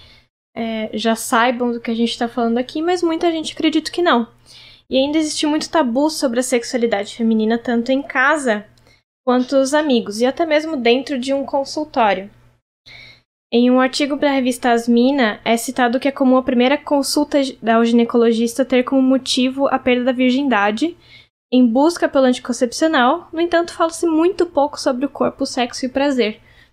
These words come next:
A gente quer saber qual que é o, o papel de vocês, profissionais, no ramo da vida das mulheres, até mesmo na, na, na questão de terapia,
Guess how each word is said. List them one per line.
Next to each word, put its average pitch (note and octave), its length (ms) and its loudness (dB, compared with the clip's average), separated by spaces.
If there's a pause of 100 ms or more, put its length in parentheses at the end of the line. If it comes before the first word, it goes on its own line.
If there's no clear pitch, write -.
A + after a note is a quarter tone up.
(260)
A C4+ 100 2
gente C#4 180 -2
quer D4+ 100 0
saber C4+ 260 0
qual D4+ 140 0
que F4 80 0
é F4 40 4
o, F4 100 -4 (320)
o B3+ 80 -8
papel C4+ 500 2
de C4+ 120 -4
vocês, B3+ 440 0
profissionais, A#3 720 0
no A#3+ 100 4
ramo A#3 320 2
da A#3 80 2
vida G#3 180 -2
das G3+ 160 -4
mulheres, G#3+ 520 0
até B3 200 -4
mesmo A#3+ 360 2
na, A3 260 -2
na, G3+ 360 -6
na G3+ 120 -6
questão G#3 340 -6
de G#3 140 -4
terapia, A3+ 840 -2